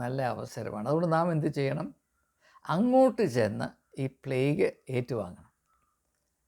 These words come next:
അങ്ങനെ അനേകം ആളുകൾ അവരുടെ ആരോഗ്യത്തിൻ്റെ സുരക്ഷിത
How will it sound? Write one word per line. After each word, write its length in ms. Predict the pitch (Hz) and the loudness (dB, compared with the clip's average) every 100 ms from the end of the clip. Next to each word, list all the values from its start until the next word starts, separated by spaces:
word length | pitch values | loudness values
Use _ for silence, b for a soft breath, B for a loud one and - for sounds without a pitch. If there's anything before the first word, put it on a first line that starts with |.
| _ _ - | _ _ -4
അങ്ങനെ 380 | 185 233 240 247 - 127 | 0 2 2 0 -2 0
അനേകം 720 | 143 165 202 214 208 220 180 147 | 2 4 4 2 4 4 4 2
ആളുകൾ 340 | 139 143 160 202 311 - _ _ _ _ _ _ - | 2 0 0 0 -2 -8 _ _ _ _ _ _ 0
അവരുടെ 560 | 139 139 156 156 175 - - _ _ _ _ _ _ | 2 2 2 2 2 2 -2 _ _ _ _ _ _
ആരോഗ്യത്തിൻ്റെ 800 | 127 147 165 165 160 151 165 160 - | 0 2 4 2 2 0 0 0 0
സുരക്ഷിത 560 | 143 151 - 160 160 | -2 -2 -2 -4 0